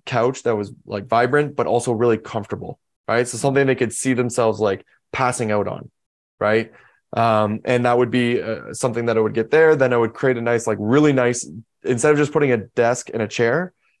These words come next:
I would make it a really nice desk and chair area, like, a nice office area. So I'd probably have, like, a stand-up table, which would maybe cost me twice the price, but I would have that. No one else would have that.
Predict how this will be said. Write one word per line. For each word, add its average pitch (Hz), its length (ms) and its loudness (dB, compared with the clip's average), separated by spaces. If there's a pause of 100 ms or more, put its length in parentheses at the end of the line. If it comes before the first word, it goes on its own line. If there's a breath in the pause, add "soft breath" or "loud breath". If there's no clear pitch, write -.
(140)
I 127 140 2
would 131 140 4
make 135 200 2
it 135 60 2
a 123 60 4
really 127 320 2
nice 113 420 0
desk 110 380 -2
and 104 100 -6
chair 107 260 -2
area, 104 280 0
like, 101 140 -4
a 107 40 -4
nice 117 360 0
office 107 340 -2
area. 101 180 -6
So 110 140 -2
I'd 110 120 0
probably 123 220 2
have, 120 160 2
like, 113 160 0
a 107 160 2 (240 loud breath)
stand-up 127 480 0
table, 131 320 0
which 113 160 -2
would 113 180 -8
maybe 110 200 -2
cost 110 260 -2
me 104 120 -8 (180)
twice 117 260 -2
the - 80 -6
price, 147 260 2
but 113 160 -2
I 110 80 2
would 107 120 0
have 120 300 -2
that. 107 140 0
No 110 100 -4
one 107 100 -4
else 104 160 -4
would 104 80 -4
have 98 160 -4
that. 95 180 -10